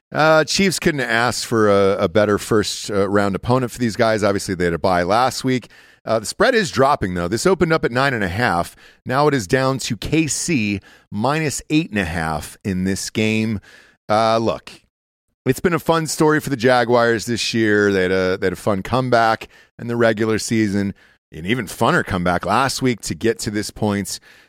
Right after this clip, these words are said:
But, uh, now you're playing against Mahomes, Mahomes and the boys. And look,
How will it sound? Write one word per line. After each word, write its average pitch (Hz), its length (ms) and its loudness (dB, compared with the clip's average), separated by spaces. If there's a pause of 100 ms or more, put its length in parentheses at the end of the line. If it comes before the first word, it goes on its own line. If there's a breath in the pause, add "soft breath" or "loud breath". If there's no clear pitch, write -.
(140)
But, - 320 -4
uh, 95 280 2
now 143 180 0
you're 160 140 0
playing 139 280 0
against 123 260 -2
Mahomes, 95 540 -2 (280 soft breath)
Mahomes 104 300 0
and 101 100 -4
the 92 40 -2
boys. 104 380 2
And 107 320 -6
look, - 280 -2